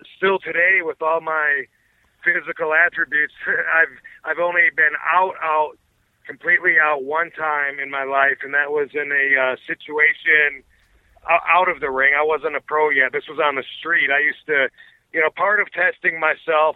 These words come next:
was, was in a, uh, an unorganized fashion, you know, which, uh, any, any kids listening, you know, this is a bad idea, but I used to, uh, wanna get in street fights just, just for the challenge. Like, I, I, I wasn't a bully,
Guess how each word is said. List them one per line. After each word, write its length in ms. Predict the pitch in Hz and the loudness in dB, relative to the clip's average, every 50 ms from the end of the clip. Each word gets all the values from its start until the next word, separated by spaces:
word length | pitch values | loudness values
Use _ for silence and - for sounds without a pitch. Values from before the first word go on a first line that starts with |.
| _ - | _ -6
was, 240 | 147 151 143 131 156 151 - - | -4 -4 -4 -2 -6 -8 -8 -4
was 240 | 156 156 147 131 - - | -2 -2 -2 -2 -4 -8
in 240 | - 156 160 160 156 | -2 0 0 0 0
a, 400 | 156 151 151 151 147 143 143 143 | 0 0 2 0 0 0 0 0
uh, 400 | 143 143 139 139 135 135 127 123 - _ _ _ _ _ _ - | 2 2 2 2 2 2 0 -2 -4 _ _ _ _ _ _ -14
an 120 | 147 156 165 | -6 -2 0
unorganized 1000 | 170 170 165 165 165 160 147 156 156 151 151 147 147 143 143 139 135 123 - - - - | 0 0 2 0 0 0 0 -2 -2 0 2 2 2 2 2 0 -2 -6 -14 -20 -12 -2
fashion, 500 | 151 151 147 143 131 - - 139 131 131 | 0 0 0 0 -2 -6 -12 -12 -10 -2
you 100 | 135 139 | -2 0
know, 160 | 135 135 131 | 0 0 -2
which, 280 | 127 135 131 - - 139 | -2 -2 -4 -4 -4 -2
uh, 300 | 139 131 123 127 123 120 123 123 120 120 - - - - - 147 151 | -2 0 0 0 -2 -2 -6 -8 -6 -6 -8 -8 -8 -6 -2 0 0
any, 300 | 156 151 147 143 147 151 151 | 2 0 0 0 0 2 2
any 180 | 156 151 151 _ - | 2 2 -2 _ 0
kids 220 | 165 156 139 _ 143 | 0 0 0 _ -2
listening, 720 | 151 156 147 - - - - 143 143 139 135 135 127 120 123 | 0 0 0 -2 -8 -20 -20 -10 -6 -6 -6 -6 -6 -10 -10
you 80 | 143 135 | -6 -4
know, 120 | 131 127 | -4 -4
this 140 | 131 143 - - | -4 -6 -8 -6
is 60 | - | -8
a 60 | 147 | -6
bad 280 | - - 143 143 143 139 | -2 0 2 2 4 4
idea, 440 | 135 127 120 - 160 165 156 139 127 | 2 0 0 0 0 2 2 2 0
but 160 | - 123 123 - - - - - - - - | -2 -6 -8 -8 -10 -14 -10 -10 -10 0 0
I 80 | 147 | 0
used 300 | 147 135 143 175 175 - - - | 2 2 2 0 0 -2 -6 -2
to, 380 | 180 175 160 160 160 160 156 151 147 | 0 0 0 0 -4 -8 -6 -4 -2
uh, 140 | 143 143 | -2 -2
wanna 240 | 139 143 143 147 151 | -2 -2 0 -2 -2
get 220 | 143 151 143 143 147 | 0 2 0 2 2
in 100 | 143 131 - - | 0 -4 -6 -4
street 240 | - 156 190 190 _ - | -2 -2 -2 -2 _ -4
fights 300 | 151 131 127 131 _ - _ - | 0 2 2 0 _ -6 _ -2
just, 240 | 151 160 180 165 - _ _ _ _ _ _ _ _ _ _ - | 0 0 0 0 -2 _ _ _ _ _ _ _ _ _ _ -2
just 200 | 165 175 170 - | -2 -2 -2 -2
for 140 | - 180 180 - | -4 -6 -6 -6
the 60 | - - | -10 -14
challenge. 560 | - - 156 175 202 208 202 170 135 120 - | -2 0 2 2 2 2 0 -2 -2 -4 -4
Like, 140 | 123 123 - | -4 0 2
I, 100 | 135 143 | 2 2
I, 140 | 143 139 143 135 131 139 | 4 2 0 0 0 -2
I 20 | 147 | 0
wasn't 300 | 165 185 170 170 185 160 | 0 0 0 -2 -4 -6
a 40 | - | -6
bully, 540 | - - 135 139 147 170 185 190 202 180 | -6 -6 -4 -2 0 2 2 2 2 0